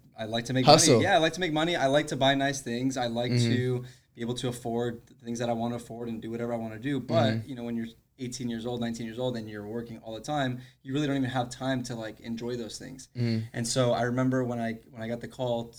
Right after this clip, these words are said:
Speaker 1: to, uh, 'cause I was referred to by a friend that
Speaker 2: Mm-hmm.
Speaker 1: I knew very briefly,
Speaker 2: <laughs>
Speaker 1: right? Which, which is crazy, 'cause
Speaker 2: Yeah.
Speaker 1: that's just how it works. You know,
Speaker 2: Mm-hmm.
Speaker 1: she ended up working for only, like, two months. And I was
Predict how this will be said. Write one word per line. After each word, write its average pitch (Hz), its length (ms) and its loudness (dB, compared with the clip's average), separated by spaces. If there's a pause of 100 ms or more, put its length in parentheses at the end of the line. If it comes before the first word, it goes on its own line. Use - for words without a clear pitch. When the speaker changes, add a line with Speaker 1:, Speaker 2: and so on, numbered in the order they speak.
Speaker 1:
to, 110 240 -10
uh, 104 120 -14
'cause 113 140 -10
I 107 40 -8
was 110 120 -10
referred 113 340 -12
to 117 100 -20
by 107 120 -12
a 107 80 -8
friend 110 480 -8
that 110 140 -6
Speaker 2:
Mm-hmm. 123 100 4
Speaker 1:
I 104 220 0
knew 107 420 -16 (260)
very 120 340 -2
briefly, 95 520 -16
Speaker 2:
<laughs> 160 360 8
Speaker 1:
right? 165 280 10
Which, 127 160 2
which 131 140 0
is 117 120 -2
crazy, 135 460 2
'cause 131 100 8
Speaker 2:
Yeah. 139 300 12
Speaker 1:
that's 110 140 2
just - 240 -8 (200)
how 120 120 -2
it 110 80 -8
works. 120 320 -2
You 139 80 8
know, 147 180 10
Speaker 2:
Mm-hmm. 160 60 6
Speaker 1:
she 139 160 0
ended 120 140 -2
up - 60 -8
working 120 280 -10
for 113 80 -20
only, 113 140 -20
like, 113 180 -20 (360)
two 120 80 -20
months. 113 360 -14
And - 80 -16
I 127 40 0
was 135 80 8